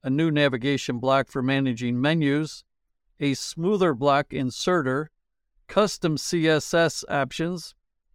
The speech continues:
and performance improvements resulting in faster load times. The new release is named after Eric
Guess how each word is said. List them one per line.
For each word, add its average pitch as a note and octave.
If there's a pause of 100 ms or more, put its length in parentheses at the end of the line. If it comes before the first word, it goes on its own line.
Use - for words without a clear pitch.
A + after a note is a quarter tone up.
and G3
performance F#3+
improvements E3
resulting C#3+
in C3+
faster C3+
load D3
times. F#2+ (580)
The C#3+
new D3
release C#3+
is A#2
named C#3
after C3
Eric D3